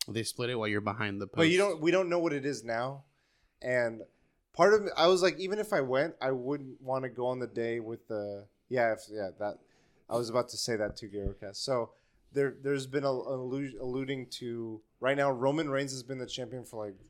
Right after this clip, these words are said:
Speaker 2: fucking a thousand days. I, I don't know. Like, a long time.
Speaker 1: <laughs>
Speaker 2: Like, it's a long title reign. Like, people
Speaker 1: Yeah.
Speaker 2: just keep going, it's like, "I'm gonna beat him."
Speaker 1: About three years, yeah. Got it.
Speaker 2: And they keep alluding that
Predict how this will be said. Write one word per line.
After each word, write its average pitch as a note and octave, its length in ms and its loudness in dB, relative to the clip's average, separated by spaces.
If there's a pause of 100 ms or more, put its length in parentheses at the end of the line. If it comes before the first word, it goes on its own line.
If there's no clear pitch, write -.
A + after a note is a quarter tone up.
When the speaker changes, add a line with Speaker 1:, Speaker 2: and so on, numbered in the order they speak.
(120)
Speaker 2:
fucking G#2 480 -14
a G2+ 60 -20
thousand A2 480 -4
days. G#2+ 460 -6 (140)
I, G#2+ 200 -8
I A#2 40 -2
don't A#2+ 140 -4
know. F#2 200 -6 (140)
Like, G#2+ 200 -2 (160)
a D#3+ 80 8
long D#3+ 300 8
time. G#2 260 -4 (240)
Speaker 1:
<laughs> - 280 4
Speaker 2:
Like, C#3 460 6 (200)
it's - 200 -2
a F#3 80 6
long E3 400 6
title C#3+ 240 6
reign. A#2+ 180 2
Like, A#2 220 -2
people F#3 200 0
Speaker 1:
Yeah. D#3+ 60 2
Speaker 2:
just C#3+ 200 -6
keep D#3 100 -6
going, C#3 140 0
it's A#2 100 -4
like, A2 160 -4
"I'm A2 120 -4
gonna G2 140 -14
beat F#2 140 -12
him." F2+ 140 -18
Speaker 1:
About G2+ 260 4
three G#2 160 6
years, F#2 220 0
yeah. G2 100 2 (120)
Got G2 140 0
it. - 60 0
Speaker 2:
And A#2+ 360 2 (420)
they C#3+ 160 4
keep C#3+ 240 -10
alluding D3 380 0
that A#2+ 300 2